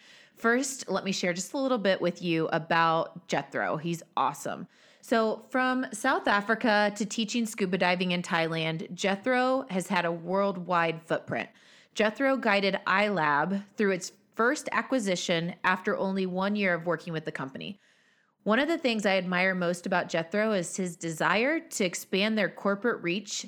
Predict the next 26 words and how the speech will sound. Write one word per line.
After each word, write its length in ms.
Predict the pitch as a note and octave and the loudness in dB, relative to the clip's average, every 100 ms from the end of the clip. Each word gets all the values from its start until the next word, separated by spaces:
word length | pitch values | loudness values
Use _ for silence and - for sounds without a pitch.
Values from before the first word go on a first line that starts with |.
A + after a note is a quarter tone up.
| - | -6
to 100 | G#3 | -4
create 480 | G3 G#3 G3 F#3 - | -4 -2 0 0 0
a 60 | E3+ | -4
positive 680 | - F#3 F#3 G3 G3+ G3 - | -2 0 0 0 -2 -2 -4
impact 500 | E3 D#3+ E3+ E3 - | -8 -2 0 0 -2
on 140 | D#3+ E3 | -6 -4
the 100 | D#3+ | -4
world 520 | E3 D#3 D#3 D#3+ D#3+ - - - - | -2 0 0 0 -4 -12 -20 -18 -6
and 300 | D#3 D3 D3+ | -4 -4 -8
the 80 | - | -10
community 500 | E3 D#3 D3+ C#3 G2 | -8 -8 -8 -6 -8
at 100 | - | -4
large. 480 | D#3+ F2+ G#3 - - _ _ | -2 -2 -2 -6 -10 _ _
Jethro, 500 | A#3 A#3+ C#4+ C4+ C#4 | -4 -2 0 2 2
welcome 420 | B3+ F#3+ G#3 A3+ | 2 0 2 0
to 60 | A3 | 0
the 100 | G#3 | -2
show. 380 | - D#3 F#2 - - - - | 0 0 0 -4 -14 -20 -2
I 120 | G#3 | 2
want 180 | A#3 - | 2 0
to 80 | B3+ | 2
dive 280 | G#3+ F3+ | 2 2
right 320 | F3 G3+ A#3+ - | 2 2 0 -2
in 220 | F3+ F3 | -2 0
and 160 | E3+ | 0
ask, 480 | D#3+ C#3+ D3+ - - | 2 0 0 -8 -14